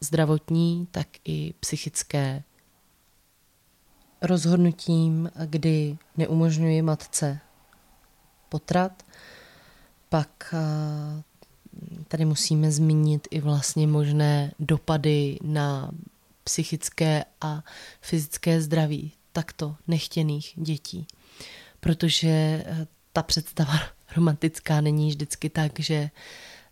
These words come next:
eh, matce, které není umožněn potrat, tak, eh, se zamiluje do svého dítěte, její situace se zázračně zlepší,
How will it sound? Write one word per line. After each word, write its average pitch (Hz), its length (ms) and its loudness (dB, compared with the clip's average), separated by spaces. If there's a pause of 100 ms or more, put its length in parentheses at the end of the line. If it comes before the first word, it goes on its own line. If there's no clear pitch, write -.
eh, 156 440 -6 (680)
matce, 151 520 -2
které 156 280 2
není 156 280 4
umožněn 147 720 2 (1700)
potrat, 160 640 0
tak, 147 220 -4 (140)
eh, 151 220 -6
se - 160 -2
zamiluje 160 420 2
do 156 100 -2
svého 156 360 -2
dítěte, 147 500 -4
její 147 220 0
situace 151 600 -2
se - 320 -6
zázračně 165 640 0
zlepší, 160 680 0